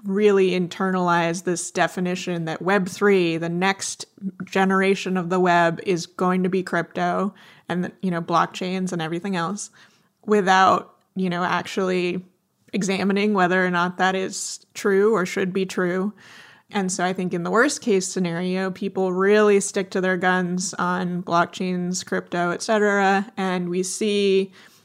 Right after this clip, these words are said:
what is already playing out with large venture capital firms capturing a lot of the market and really <laughs> qu-, quite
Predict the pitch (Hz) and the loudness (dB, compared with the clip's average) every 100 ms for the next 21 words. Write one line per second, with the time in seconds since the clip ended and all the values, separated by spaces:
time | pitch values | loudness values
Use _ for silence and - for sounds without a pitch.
0 | - 190 180 185 185 190 185 185 196 180 | -4 -2 2 6 6 6 2 0 0 0
1 | 175 170 175 190 - 190 185 190 190 180 | 0 2 2 0 -2 -4 0 0 0 -2
2 | 170 170 - 196 175 185 175 180 175 180 | -4 -4 -4 0 0 0 -4 -2 -4 -2
3 | 180 - 165 180 - 165 170 165 170 180 | -4 -2 -2 -2 -4 -4 -2 -2 -2 -4
4 | 214 254 240 240 220 - - - - - | 0 0 2 2 2 0 -8 -20 -20 -14
5 | - 175 170 170 185 185 233 220 196 190 | -6 -4 -2 -4 -4 0 4 6 6 2
6 | - - - - - 233 226 220 | -4 -18 -18 -20 -2 4 4 4